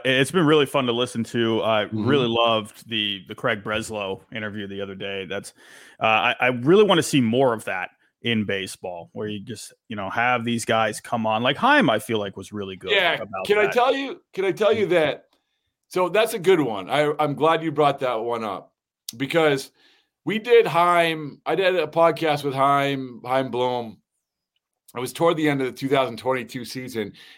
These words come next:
Speaker 3: and I don't think he had done a podcast before. So
Speaker 1: Hmm.
Speaker 3: we sat in the broadcast booth and an hour, I think it went an hour, and he finished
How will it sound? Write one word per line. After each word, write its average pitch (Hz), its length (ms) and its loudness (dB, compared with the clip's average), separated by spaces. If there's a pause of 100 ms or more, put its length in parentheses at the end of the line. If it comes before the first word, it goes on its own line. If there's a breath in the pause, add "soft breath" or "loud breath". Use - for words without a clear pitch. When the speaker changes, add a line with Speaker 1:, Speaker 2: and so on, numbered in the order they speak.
Speaker 3:
and 127 80 -4
I 165 60 4
don't 247 220 4
think 220 140 2
he 180 100 2
had 147 160 0
done 147 200 4
a 127 60 0
podcast 117 640 0
before. 87 440 -18 (400 soft breath)
So 156 120 4
Speaker 1:
Hmm. 151 60 4
Speaker 3:
we 214 160 2
sat 202 500 2
in 170 80 -6
the 147 60 0
broadcast 147 800 2
booth 110 460 -4 (480)
and 135 720 0 (200)
an 156 120 0
hour, 143 380 2
I 107 120 -4
think 151 140 -2
it 160 80 -2
went 156 180 2
an 131 100 0
hour, 120 460 0 (360)
and 147 120 0
he 180 140 0
finished 175 720 -2